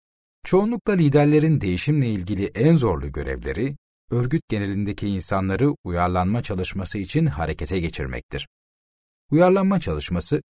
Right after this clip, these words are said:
derinlerde taşıdığımız inançlara meydan okunduğunda, bizi başarılı kılmış değerlerin geçerliliği giderek azaldığında ve meşru ama birbiriyle yarışan değişik perspektifler belirdiğinde gerekli olur. Şirketler yeniden yapılandığında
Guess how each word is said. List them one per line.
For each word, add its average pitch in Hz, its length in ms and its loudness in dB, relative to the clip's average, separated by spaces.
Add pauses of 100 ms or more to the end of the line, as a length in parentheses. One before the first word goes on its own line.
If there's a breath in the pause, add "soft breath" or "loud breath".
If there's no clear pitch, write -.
(160)
derinlerde 156 640 2
taşıdığımız 117 680 -2
inançlara 95 540 -2
meydan 82 420 0
okunduğunda, 67 680 -4 (520)
bizi 107 380 -2
başarılı 101 460 0
kılmış 101 380 -4
değerlerin 95 580 0
geçerliliği 95 720 -2
giderek 117 440 0
azaldığında 71 800 -2 (240)
ve 85 180 -2
meşru 127 600 -2
ama 113 280 0
birbiriyle 92 480 0
yarışan 95 520 -2
değişik 69 400 -4
perspektifler 87 880 -2
belirdiğinde 87 600 -2
gerekli 73 440 -6
olur. 65 320 -6 (840)
Şirketler 185 560 0
yeniden 139 460 2
yapılandığında 73 880 -4